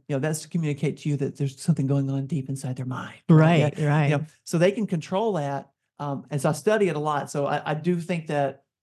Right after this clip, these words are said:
Speaker 1: in reverse, it helps, whether it's your face, whether it's your intonation, whether it's your body language, whatever it is.
Speaker 2: I,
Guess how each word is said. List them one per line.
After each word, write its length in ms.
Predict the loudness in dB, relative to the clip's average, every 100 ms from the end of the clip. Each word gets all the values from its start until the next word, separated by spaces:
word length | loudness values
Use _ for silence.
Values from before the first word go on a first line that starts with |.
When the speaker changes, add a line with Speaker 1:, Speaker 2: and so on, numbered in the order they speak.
| -10
Speaker 1:
in 160 | -4 -2
reverse, 440 | -2 -2 -6 -6
it 60 | -6
helps, 260 | -4 -4
whether 180 | -4 -6
it's 120 | -6
your 80 | -8
face, 320 | -4 -2 -2 -4
whether 120 | -8
it's 120 | -8
your 80 | -8
intonation, 560 | -6 -2 0 0 0 -2
whether 140 | -2
it's 120 | -4
your 80 | -4
body 240 | -4 -2 -4
language, 340 | -4 -6 -4
whatever 320 | -2 0 -2
it 80 | -6
is. 380 | -12 -16 -18 -20 _ -20 -20 -20 -2
Speaker 2:
I, 120 | 2